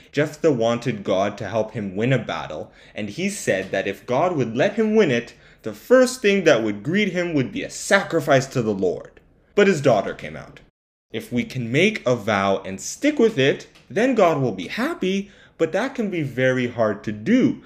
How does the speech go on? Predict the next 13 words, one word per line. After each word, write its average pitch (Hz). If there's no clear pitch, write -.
so 156
the 143
best 208
rule 202
of 165
thumb 170
is 131
just 139
to 135
avoid 123
making 110
vows 85
entirely. 135